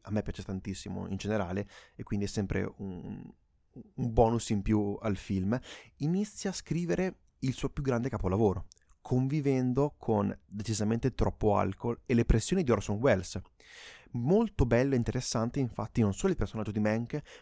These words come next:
ma anche il personaggio di Orson Welles, che viene, ok, accolto da tutti come il salvatore dell'industria,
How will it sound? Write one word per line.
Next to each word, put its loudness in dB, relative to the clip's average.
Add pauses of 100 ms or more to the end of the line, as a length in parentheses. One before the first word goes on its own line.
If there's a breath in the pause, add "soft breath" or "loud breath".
ma 0
anche 0
il -2
personaggio 0
di 0
Orson 0
Welles, 4
che 2
viene, 4
ok, -4
accolto 0
da 2
tutti -2
come 2
il 2
salvatore -2
dell'industria, 0